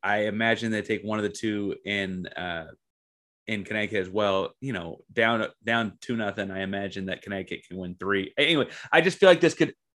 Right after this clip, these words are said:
end up being a very decisive game in the series, and it's already, it's unfortunate for Connecticut. Um, K dot, people follow the W N B A and they follow, W N B A Twitter is a lot of fun.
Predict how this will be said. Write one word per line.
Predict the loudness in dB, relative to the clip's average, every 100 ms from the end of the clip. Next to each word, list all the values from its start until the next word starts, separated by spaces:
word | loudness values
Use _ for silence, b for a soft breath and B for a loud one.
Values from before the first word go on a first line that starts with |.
| _ _
end | 4 6
up | 6
being | 2 4
a |
very | 4 4
decisive | 4 2 2 2 2
game | -4
in | -4
the |
series, | -4 -2 0 -2 -4 -6
and |
it's | -10 -4
already, | 0 0 0 -2 -4 -6 _ _ _ _ _ _ _ -20 -8
it's | -6 -4
unfortunate | 0 0 0 -4 -10
for | -8
Connecticut. | -4 -4 -6 -14 _ b b b b 2
Um, | 6 6 4 0 -10 _ _ _ _ _ _ _ _ _ _
K | 2 6
dot, | 6 4 0 _ _
people | 0 2
follow | 4 6 6
the | 4
W | 2 2
N | 0
B | 2
A | 4 4 2
and | -2
they | -4
follow, | 0 2 2 0 2
W | 2 4
N | 4
B | 0
A |
Twitter | 0 -2
is | 0
a | -2
lot | -2
of | 0
fun. | 2 4 2 0